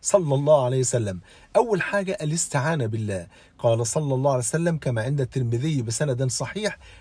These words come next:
"إذا سألت فاسأل الله، وإذا استعنت فاستعن بالله".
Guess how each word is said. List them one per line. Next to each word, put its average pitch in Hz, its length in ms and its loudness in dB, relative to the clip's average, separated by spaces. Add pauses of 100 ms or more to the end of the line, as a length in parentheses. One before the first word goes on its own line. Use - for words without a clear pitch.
(140)
"إذا 151 340 4
سألت 160 640 -2
فاسأل 165 540 -2
الله، 175 400 2 (300)
وإذا 160 460 0
استعنت 175 920 -2
فاستعن 147 640 0
بالله". 98 420 -4